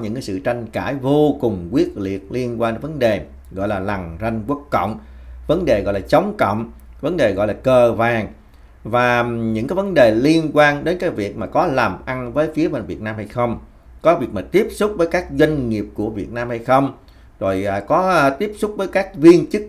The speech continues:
cộng sản hay không. Chưa bao giờ mà vấn đề gọi là cộng sản quốc gia, vấn đề mà, ừ, việc, ừ, cờ vàng, cờ đỏ đã được bàn luận rất là sôi nổi trong cái thời điểm như hiện nay.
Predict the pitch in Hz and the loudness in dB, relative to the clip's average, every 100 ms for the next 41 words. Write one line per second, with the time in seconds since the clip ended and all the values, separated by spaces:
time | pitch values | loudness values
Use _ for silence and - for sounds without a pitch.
0 | - 107 107 - 90 104 156 113 127 135 | -2 0 0 -6 -6 -6 -10 0 2 2
1 | - - - - - - 180 190 185 165 | -4 -20 -20 -20 -20 0 6 8 8 8
2 | 160 127 120 110 104 107 135 196 131 107 | 8 6 6 4 0 -4 -4 0 2 4
3 | 98 113 101 101 101 120 101 107 160 175 | 2 0 -2 -4 -6 -6 -6 -4 -6 -6
4 | 143 143 143 135 165 175 117 101 98 95 | -2 2 2 2 -2 0 0 0 -4 -6
5 | 92 90 101 92 101 107 113 127 127 110 | -6 -8 -10 -8 -6 -8 -10 -6 -6 -6
6 | - - - 127 110 110 120 104 110 101 | -14 -8 2 4 4 2 0 0 0 0
7 | 90 110 185 - _ - - 110 143 107 | 0 0 0 -4 _ -14 -2 0 2 -2
8 | 104 - 120 101 95 98 110 208 196 - | -2 0 0 0 -4 -4 -4 -4 0 2
9 | 127 107 85 139 135 117 135 95 85 98 | 2 2 -4 -2 -4 -4 -4 -4 -4 -8
10 | 127 131 104 95 123 123 | -4 -2 -2 -2 -2 -2